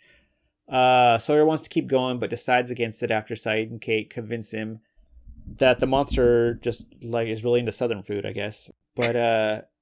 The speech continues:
a little while later, they make, they made a fire, and Saeed is going over what happened so far, like, again, 'cause Jack just did this, what, like, two episodes ago?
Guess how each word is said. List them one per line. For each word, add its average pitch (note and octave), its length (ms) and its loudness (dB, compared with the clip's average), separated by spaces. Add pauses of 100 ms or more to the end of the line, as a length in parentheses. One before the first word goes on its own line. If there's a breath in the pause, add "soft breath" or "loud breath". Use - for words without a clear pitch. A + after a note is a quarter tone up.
(120)
a B2 80 -4
little C#3+ 200 0
while D3 200 8
later, B2 260 2
they A#2+ 140 0
make, A#2+ 340 -8 (120)
they B2 160 -4
made B2 160 -4
a A#2 40 -4
fire, A2+ 440 0
and G#2+ 260 -8
Saeed A#2 220 -4
is A2+ 80 -8
going A#2+ 240 -6
over A2+ 100 -4
what G#2+ 160 -4
happened A#2 420 -4
so G#2+ 160 -6
far, G2+ 440 -4
like, A2 200 -12
again, A2+ 460 -6
'cause A2 180 -10
Jack A2+ 280 -4
just A2 160 -14
did A2+ 120 -8
this, A2 180 -8
what, G#2+ 140 -4
like, G2+ 200 -10
two A#2+ 140 -6
episodes A2+ 360 -6
ago? A#2+ 260 -6